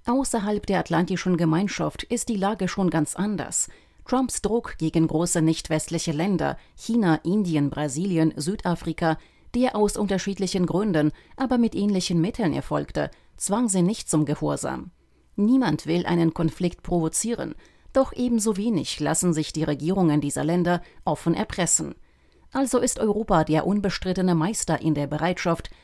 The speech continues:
sich beim großen Bruder einzuschmeicheln. Die Europäer mögen sich selbst einreden,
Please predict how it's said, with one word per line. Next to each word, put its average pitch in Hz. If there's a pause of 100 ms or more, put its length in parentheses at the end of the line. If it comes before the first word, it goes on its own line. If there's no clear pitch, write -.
sich -
beim 233
großen 151
Bruder 175
einzuschmeicheln. 147 (800)
Die 226
Europäer 233
mögen 202
sich 190
selbst -
einreden, 147